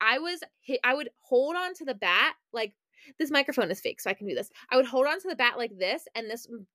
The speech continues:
I'm left-handed. So my right hand was the broken wrist hand, and I would literally just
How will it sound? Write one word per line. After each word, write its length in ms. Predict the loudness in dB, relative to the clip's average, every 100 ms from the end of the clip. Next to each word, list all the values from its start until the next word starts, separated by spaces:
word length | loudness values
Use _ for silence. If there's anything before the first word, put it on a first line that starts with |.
| _ _
I'm 140 | 0 0
left-handed. 500 | -6 -8 -8 -8 -10 _ _
So 140 | -2 2
my 160 | 4
right 280 | 4 2 2
hand 240 | 0 -2
was 140 | -2 -2
the 100 | -2
broken 360 | 2 2 0
wrist 240 | -2 -4 -2
hand, 220 | -2 -2
and 120 | -4 0
I 120 | 2
would 180 | 2 0 -4 -20 _
literally 380 | 4 4 4 2
just 180 | 0 -8